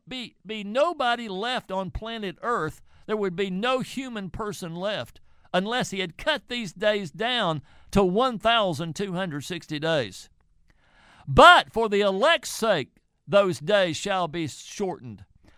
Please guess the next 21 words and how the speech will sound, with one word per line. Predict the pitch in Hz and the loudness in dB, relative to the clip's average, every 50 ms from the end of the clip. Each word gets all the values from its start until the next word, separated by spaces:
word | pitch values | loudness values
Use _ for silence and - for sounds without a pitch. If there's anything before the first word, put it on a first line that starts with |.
| _ - - | _ -16 -4
Then, | 131 127 - 233 233 208 170 131 110 98 98 _ _ _ _ _ _ _ - _ _ _ - _ _ - - - _ - - _ _ _ - | 0 2 4 4 4 2 0 -2 -4 -6 -10 _ _ _ _ _ _ _ -20 _ _ _ -20 _ _ -20 -20 -20 _ -20 -20 _ _ _ -10
then, | 143 123 113 120 196 247 339 381 415 381 285 190 156 139 123 95 - - _ _ _ | -8 -6 4 8 8 8 8 8 4 2 2 2 2 -2 -4 -6 -8 -14 _ _ _
if | - 220 190 - | 4 4 4 4
any | 175 226 262 247 233 214 | 2 -2 0 0 0 0
man | 208 214 214 208 190 | 0 0 0 0 -2
say | 165 - - 214 214 196 | -2 0 2 2 4 2
unto | 202 196 170 - 185 | 2 0 -2 -2 -2
you, | 196 180 185 196 190 190 - | -2 -2 -2 -2 -2 -2 -2
"Lo, | - 156 175 220 233 220 214 196 151 | -2 0 2 4 6 6 6 4 2
here | 113 214 277 294 277 214 | 0 -2 -2 -2 0 2
is | 208 196 185 - - | 2 0 0 0 -4
Christ," | - - - 214 254 302 339 359 339 233 170 135 - - - - - - _ _ _ _ _ - | -10 -4 2 4 6 8 8 8 8 6 4 0 -4 -10 -14 -16 -20 -20 _ _ _ _ _ 4
or | - 220 214 208 190 | 6 6 8 8 6
there, | 143 175 214 294 339 339 285 202 147 131 107 - _ - | 8 8 10 10 10 10 8 6 4 0 -2 -4 _ -2
believe | 143 214 226 208 202 226 226 214 185 160 - | 2 2 2 2 2 0 0 -2 -4 -4 -2
it | 208 202 165 - | -2 -2 -2 -2
not." | 175 185 190 180 156 123 - - _ _ _ _ _ _ _ _ _ _ _ | -4 0 0 2 0 0 -2 -6 _ _ _ _ _ _ _ _ _ _ _
So | - - 175 143 | -4 -2 0 0
here | 175 294 320 | 0 -2 -4
we | 285 233 175 | -4 -4 -4
have | 139 147 180 185 185 180 156 - | -2 -2 0 2 2 0 0 -4